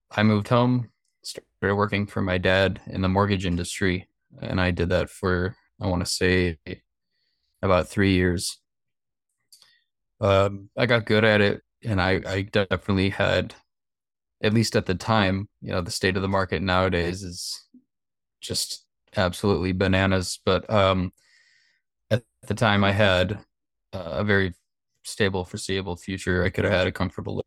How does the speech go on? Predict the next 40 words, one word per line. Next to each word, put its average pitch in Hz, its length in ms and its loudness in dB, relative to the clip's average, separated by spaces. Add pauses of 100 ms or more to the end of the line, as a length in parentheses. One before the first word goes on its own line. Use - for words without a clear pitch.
living 98 240 -2
doing 92 240 -2
that. 90 340 -2
I - 40 -2
had 87 240 -4
benefits, 90 680 -2 (760)
um, 90 420 -2 (160)
but 101 180 0
it 98 140 -2
got, 101 420 0 (480)
uh, 92 200 -2
very 98 540 0 (280)
old 98 260 0
very 92 240 -4
quick. 85 300 -4
I - 260 -20
think 98 140 0
after 95 240 -2
three 95 220 -4
years, 92 320 -2
I 90 80 -2
was, 92 160 -4
like, 92 200 -4
looking 90 360 -4
for, 95 480 -4 (640)
I - 20 2
mean, 107 200 4
even 110 500 2
before 104 380 2
three 101 220 0
years, 95 380 -2 (120)
I 101 100 -2
was 98 180 -2
looking 95 220 0
for 92 220 -4
a 98 80 0
way 101 240 4
out, 92 340 2
but 101 120 0
I 98 260 -2